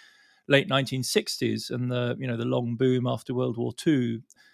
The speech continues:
So the real heyday of, of, of twentieth century growth, to find figures as low as this. It, it feels, in some senses, and if you read the headlines, you'd say America was at full employment at this point.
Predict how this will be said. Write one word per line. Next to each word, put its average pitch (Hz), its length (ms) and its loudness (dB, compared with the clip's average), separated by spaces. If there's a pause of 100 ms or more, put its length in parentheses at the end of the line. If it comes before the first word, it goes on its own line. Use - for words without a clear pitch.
(280)
So 123 500 6
the 143 140 2
real 131 240 6
heyday 127 600 4
of, 117 280 -4
of, 127 380 -2
of 120 160 -6
twentieth 123 340 0
century 127 380 -4
growth, 135 380 6
to 131 80 -6
find 131 440 0
figures 127 340 -2
as 123 140 -4
low 151 180 8
as 120 180 0
this. 117 280 -4
It, - 120 -2 (120)
it 156 180 2
feels, 170 720 8 (340)
in 147 140 0
some 160 280 4
senses, 135 420 0
and 143 100 0
if 135 80 -2
you 143 120 2
read 143 180 4
the 139 180 0
headlines, 135 420 2
you'd 127 140 -4
say 131 340 2
America 131 440 0
was 127 160 -2
at - 120 -8
full 143 220 2
employment 139 540 2
at - 100 -6
this - 180 -4
point. 123 420 -2